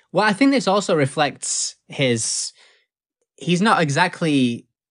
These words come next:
so familiar with American culture. And I think he's a little bit skeptical about American culture, you know, being a British guy. And when he comes here, he has to adapt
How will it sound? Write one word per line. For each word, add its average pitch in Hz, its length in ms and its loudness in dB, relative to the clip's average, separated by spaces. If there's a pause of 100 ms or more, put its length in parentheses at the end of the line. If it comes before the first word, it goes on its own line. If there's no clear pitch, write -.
(480)
so 156 280 0
familiar 143 460 2
with 113 160 -4
American 117 460 -2
culture. - 500 -4 (280)
And 127 100 2
I 139 40 2
think 165 200 -2
he's 151 160 -2
a 139 60 0
little 143 180 2
bit 123 180 -2
skeptical - 460 0
about 107 180 0
American 104 340 -4
culture, 101 300 -10
you 98 60 -8
know, 104 100 -12
being 117 160 -4
a 120 40 -8
British 123 340 -2
guy. 104 360 0 (520)
And 127 140 2
when 151 100 6
he 151 80 4
comes 170 280 0
here, 113 360 0 (120)
he 120 580 0 (100)
has 135 340 -2
to 113 500 -2 (480)
adapt 127 680 -4